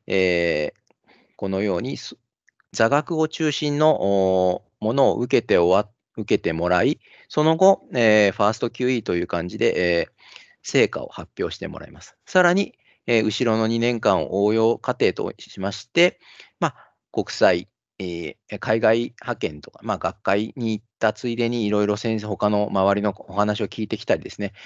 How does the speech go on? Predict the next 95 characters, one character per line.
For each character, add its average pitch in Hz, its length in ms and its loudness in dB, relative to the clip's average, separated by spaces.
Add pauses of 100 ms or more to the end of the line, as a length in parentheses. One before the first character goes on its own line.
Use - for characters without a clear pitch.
(180)
あ 143 80 0
と 160 100 2
は 151 120 4
企 143 200 -4
業 110 180 4
の 92 120 -2
方 110 240 0
に、 110 580 0
え - 40 0
ー、 - 20 -6
出 90 120 -2
向 95 140 -2
い 101 80 -4
て - 120 0
イ 98 120 -2
ン 90 100 -4
タ 82 260 -2
ー - 20 -10
ン、 - 40 -12
も 139 120 -2
し - 100 -8
く 147 140 -2
は 165 160 4
学 113 260 -2
内 147 240 -2
で、 185 240 0 (300)
え 120 160 4
ー、 113 40 0
そ 123 120 -4
の 123 80 -4
企 123 200 -6
業 120 140 0
の 143 100 0
課 110 140 -2
題 107 240 2
を 127 80 -2
解 104 160 0
決 104 180 -6
す 120 120 -6
る 110 80 0
よ 101 60 -2
う - 20 -4
な 82 100 -8
ピ 135 200 -6
ー - 20 -4
ビ 156 80 -4
ー 165 80 4
エ 131 40 2
ル、 - 180 -8
そ 170 220 0
う 175 40 0
い 185 60 -4
っ - 20 -14
た 170 160 0
も 175 120 0
の 190 240 2
を 95 60 -6
行 95 120 0
う 87 220 -4 (220)
と 101 80 -8
い 95 40 -2
う 90 40 -2
こ - 100 -16
と。 - 180 -8 (420)
で、 170 120 4
さ 180 140 4
ら 170 100 4
に 165 60 0
先 123 240 -2
ほ 120 60 0
ど 120 60 -2
言 123 80 -2
い - 20 -4
ま 135 140 -2
し - 80 -14
た 110 120 2
よ 95 140 0
う 87 40 -6
に、 104 220 -4 (240)
学 107 260 0
外 107 200 4
で 143 80 2
行 127 100 2
う 101 400 -4
学 95 220 -2
生 107 240 -2
同 110 160 -4
士 147 140 -8
の、 180 200 0 (320)
お、 98 140 2
デ 90 120 -4
ィ 87 40 -8
ベ 87 120 0
ー 82 40 -4
ト - 180 -10